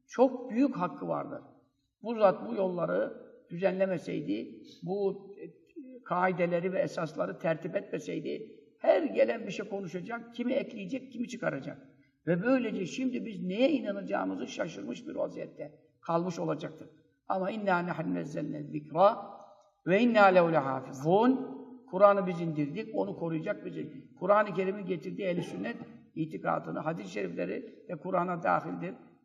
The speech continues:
Vahiy, vahiy kabilinden olduğu için onun da muhafazasını Mevla söz vermiştir. Ve bu sözünün gereği olarak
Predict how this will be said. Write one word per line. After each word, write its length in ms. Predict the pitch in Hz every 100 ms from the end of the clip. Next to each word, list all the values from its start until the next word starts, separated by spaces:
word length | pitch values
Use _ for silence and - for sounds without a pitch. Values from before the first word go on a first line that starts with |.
| -
Vahiy, 460 | 175 165 175 170 - - - -
vahiy 260 | 160 143 190
kabilinden 520 | 160 156 156 160 156
olduğu 300 | 151 - -
için 260 | - - - - -
onun 260 | 185 220 196
da 80 |
muhafazasını 680 | 180 170 165 170 170 - -
Mevla 340 | - - - -
söz 260 | - -
vermiştir. 540 | - 285 - - 240 - - - - _ _ -
Ve 180 | 160 180
bu 140 | 220 208
sözünün 600 | - 180 180 185 226 190
gereği 300 | 175 170 165
olarak 360 | 156 156 220